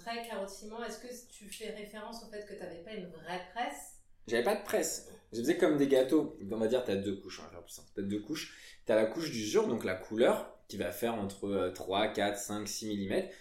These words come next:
Speaker 2: Donc, c'est le motif qui est teinté dans la masse.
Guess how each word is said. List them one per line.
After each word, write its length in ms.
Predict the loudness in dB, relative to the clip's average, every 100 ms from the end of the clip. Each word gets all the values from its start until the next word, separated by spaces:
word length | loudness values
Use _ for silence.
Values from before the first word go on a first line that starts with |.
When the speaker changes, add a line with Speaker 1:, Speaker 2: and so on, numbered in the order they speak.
| -14
Speaker 2:
Donc, 280 | -6 -6 -6 -8
c'est 240 | -2 0
le 220 | 2 0
motif 640 | 4 4 4 0 -2 -6 -12 -20 -20 -10
qui 140 | -4
est 220 | -4 -4 -18 -20 -20 -20 _ -6
teinté 260 | -4 0
dans 100 | 0 0
la 80 |
masse. 540 | 2 2 2 -2 -8